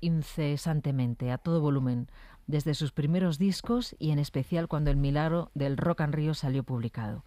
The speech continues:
No había día en mi casa que no sonase ese disco al menos dos veces, entero, desde la primera a la última canción. Mi madre y mis hermanos celebrábamos cada una de ellas como lo que son,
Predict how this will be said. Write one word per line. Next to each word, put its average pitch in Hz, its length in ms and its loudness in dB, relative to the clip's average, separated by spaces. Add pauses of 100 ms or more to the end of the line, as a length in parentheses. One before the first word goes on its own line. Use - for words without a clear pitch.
(440)
No 190 200 4
había 240 320 4
día 240 300 2
en 208 100 4
mi 190 120 4
casa 226 360 -2
que 175 180 0
no 180 160 2
sonase 180 480 0
ese 160 180 0
disco 170 380 0
al 143 160 2
menos 165 420 2
dos 135 200 0
veces, 123 440 -6 (500)
entero, 202 580 2 (300)
desde 160 300 2
la 151 180 2
primera 202 460 2
a 160 200 -2
la 151 120 4
última 147 360 0
canción. 127 520 -4 (480)
Mi 180 140 4
madre 226 260 4
y 202 40 2
mis 190 180 2
hermanos 208 520 2
celebrábamos 180 640 4
cada 160 280 2
una 190 200 2
de 170 100 2
ellas 185 360 0
como 147 240 0
lo 139 120 2
que 139 100 0
son, 131 300 -2